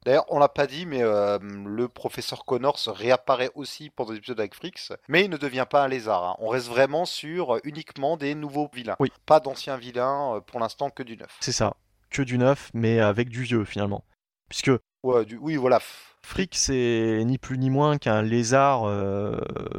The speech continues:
Speaker 2: de bas étage.
Speaker 1: Oui, c'est un sous-lézard, oui. Surtout qu'on en a déjà eu des sous-lézards avant, des personnages plus ou moins liés à Connors qui
Speaker 2: Oui,
Speaker 1: luttent.
Speaker 2: oui, oui.
Speaker 1: Donc, euh, c'est, c'est une idée en plus réchauffée de chez
Speaker 2: Ouais,
Speaker 1: réchauffée.
Speaker 2: ouais. Et, euh, Menace, bah, c'est un hobgoblin, euh,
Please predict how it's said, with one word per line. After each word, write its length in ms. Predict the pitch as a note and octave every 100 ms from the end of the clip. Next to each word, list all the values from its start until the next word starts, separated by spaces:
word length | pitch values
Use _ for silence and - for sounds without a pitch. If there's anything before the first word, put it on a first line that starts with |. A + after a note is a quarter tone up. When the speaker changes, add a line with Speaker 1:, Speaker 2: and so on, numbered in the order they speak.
| - -
Speaker 2:
de 220 | - A2
bas 180 | A2 A2
étage. 400 | A2 F3 F#3 B2 G2 _
Speaker 1:
Oui, 160 | D#3+ G3
c'est 140 | -
un 60 | A2
sous-lézard, 520 | - A2+ C#3 F#3 A2
oui. 200 | B2+ A2+ _ _ -
Surtout 520 | - - - D#3+ A3
qu'on 100 | - C#3+
en 120 | A#2+
a 40 |
déjà 260 | A#2+ A2+ C3
eu 120 | A3
des 120 | C#3
sous-lézards 560 | G#2+ - B2 A#2 A#2 G#2
avant, 240 | G#2+ G#2+
des 80 | G2
personnages 640 | F#2 - - A2 A2+ G#2 G2
plus 240 | - G#2+
ou 40 |
moins 120 | A2 G#2+
liés 140 | G#2+
à 80 | G#2
Connors 320 | - A2 A2
qui 140 | - -
Speaker 2:
Oui, 220 | C#3 C3
Speaker 1:
luttent. 180 | A#2+ -
Speaker 2:
oui, 120 | B2+
oui. 220 | A#2+ A2 G#2 _
Speaker 1:
Donc, 240 | G#2+ G2 A2
euh, 40 |
c'est, 200 | - C3 C3
c'est 160 | - C#3
une 100 | D3+
idée 200 | D#3 G#3
en 80 |
plus 240 | E3+ G3+ -
réchauffée 580 | - F#3 - D#3 - F3+
de 80 |
chez 160 | C3 - B2
Speaker 2:
Ouais, 60 | C#3+ B2+ A#2
Speaker 1:
réchauffée. 80 | -
Speaker 2:
ouais. 260 | A#2 G#2+ -
Et, 240 | A#2 A#2
euh, 320 | A2 G2+ G#2+ A2
Menace, 420 | A#2+ C3 C3+ -
bah, 140 | G2
c'est 260 | - A2 G2+
un 120 | G2+
hobgoblin, 560 | A2 A2 A2+ A2 B2 B2
euh, 320 | G2+ G2+ G2